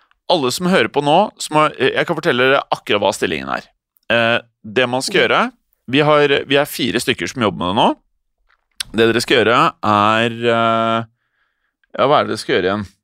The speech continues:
Speaker 1: Dere skal, <laughs> når, det, eh, <laughs> dere skal koordinere ting. Eh, vet du,
Speaker 2: Ja.
Speaker 1: nå må jeg bare tenke.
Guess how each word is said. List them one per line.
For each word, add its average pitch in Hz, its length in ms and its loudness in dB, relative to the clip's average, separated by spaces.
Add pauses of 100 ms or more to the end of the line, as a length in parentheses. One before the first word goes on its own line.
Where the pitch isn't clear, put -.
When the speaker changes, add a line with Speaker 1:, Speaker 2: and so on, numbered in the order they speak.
(140)
Speaker 1:
Dere 127 140 0
skal, 147 380 2
<laughs> 196 640 -4
når, 147 380 2
det, 156 140 4
eh, 139 1800 0
<laughs> - 60 -8
dere 165 160 4
skal 190 380 2 (120)
koordinere 214 600 2
ting. 208 260 0 (580)
Eh, 127 480 2
vet 127 140 -2
du, 135 60 2 (200)
Speaker 2:
Ja. - 160 -2
Speaker 1:
nå 117 80 0
må 123 60 2
jeg 117 80 2
bare 113 100 4
tenke. - 400 -6